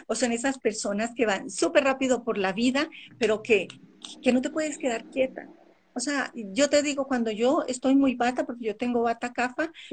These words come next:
cuando estoy muy Vata, hay algo dentro de mí que me impulsa a moverme. O sea, de verdad que tengo que hacer un ejercicio inmenso para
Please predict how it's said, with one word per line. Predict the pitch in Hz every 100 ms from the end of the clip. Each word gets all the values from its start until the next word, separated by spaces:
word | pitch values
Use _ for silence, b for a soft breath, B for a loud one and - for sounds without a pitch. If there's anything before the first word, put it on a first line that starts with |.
| -
cuando | 220 220
estoy | 214 277
muy | 285 233
Vata, | 196 240 254 302 302 B B B _ _ _ _
hay | 254 277
algo | 311 302 302
dentro | 285 233 269 220
de | 208 214
mí | 262 349 -
que | 330
me | 240
impulsa | 214 214 247 - 285 -
a | 247
moverme. | 214 208 190 233 254 254 180 175 196 - _ _ _ b b b _
O | 233
sea, | 277 262 -
de | 208
verdad | 240 240 240
que |
tengo | 294 294
que | 294
hacer | 285
un | 294
ejercicio | 349 294 - 247 240 277
inmenso | 269 285 311 330
para | 254 226 208